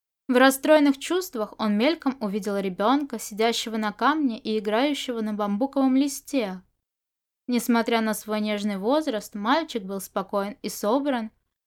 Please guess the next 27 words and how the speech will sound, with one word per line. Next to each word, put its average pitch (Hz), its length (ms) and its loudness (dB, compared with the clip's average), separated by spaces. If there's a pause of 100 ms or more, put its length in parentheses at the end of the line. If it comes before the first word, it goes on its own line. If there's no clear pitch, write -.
демонстрируя 247 800 0
небывалый 214 560 0
самоконтроль 240 720 -2
и 277 120 0
выдержку. 196 840 -4 (760)
Сюэмену 302 600 6
стало 202 340 -2
стыдно 302 460 -2
за 214 120 -2
собственное 202 640 -4
отношение, 214 920 -2 (460)
поэтому 285 500 4
он 214 140 0
собрался 226 560 0
с 202 80 -8
духом 247 400 -2
и 214 140 -10
начал 220 340 -2
все 208 220 -6
заново, 214 640 -2 (440)
на 226 200 4
этот 311 240 -2
раз 220 280 -4
четко 294 360 0
следуя 196 420 -4
за 190 140 -4
мелодией. 190 800 0